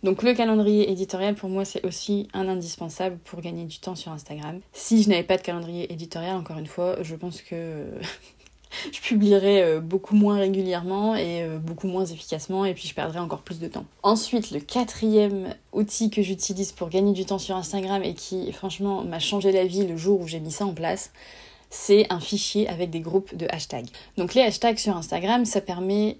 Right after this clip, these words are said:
euh, d'être découvert ou découverte par d'autres personnes. Puisque voilà, si vous ne savez pas du tout comment ça marche, en gros, euh, si vous cliquez sur un hashtag, vous allez voir toutes les publications qui ont utilisé ce hashtag-là.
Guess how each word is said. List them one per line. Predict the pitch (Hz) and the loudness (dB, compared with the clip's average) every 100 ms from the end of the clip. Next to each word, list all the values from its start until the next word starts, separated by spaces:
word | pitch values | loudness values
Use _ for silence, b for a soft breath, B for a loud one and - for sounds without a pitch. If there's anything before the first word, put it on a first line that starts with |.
| - | -10
euh, | 170 156 147 147 147 147 151 | -8 -8 -8 -8 -10 -10 -10
d'être | 160 180 180 - | -2 -2 -2 -6
découvert | 160 190 - 185 185 185 170 - _ _ _ | 2 2 2 -4 -2 -4 -8 -16 _ _ _
ou | 165 | -12
découverte | 156 165 170 175 175 - | -8 -8 -2 -2 0 -4
par | - 151 151 | -8 -10 -2
d'autres | 185 - - | -2 -2 -10
personnes. | 147 - 196 285 - _ _ | -10 -2 0 0 -4 _ _
Puisque | 208 - 202 | 0 2 6
voilà, | 190 175 | 8 6
si | - 170 | 4 -6
vous | 170 | -6
ne | 165 160 | -6 -4
savez | 165 | -4
pas | 160 165 | -2 -6
du | 160 | -4
tout | 190 | -6
comment | 180 165 | -4 -6
ça | 180 | -6
marche, | 180 170 - | -6 -6 -10
en | 175 175 | -8 -8
gros, | 165 175 180 165 160 | -4 0 0 0 -4
euh, | 151 147 147 151 147 | -6 -6 -6 -8 -8
si | - | 2
vous | 208 | 2
cliquez | 196 196 | 2 0
sur | 202 175 | 0 0
un | 160 | -4
hashtag, | 156 202 220 | -4 2 2
vous | 175 | 2
allez | 165 151 | 0 0
voir | 175 175 | -2 -2
toutes | 214 202 | -2 0
les | |
publications | 190 165 160 147 - 214 214 | -2 -4 -2 -4 0 0 0
qui | 175 180 | -2 -4
ont | |
utilisé | 196 - 175 175 196 | -4 -4 -6 2 2
ce | - | 2
hashtag-là. | 165 151 156 156 | -6 -6 -6 -6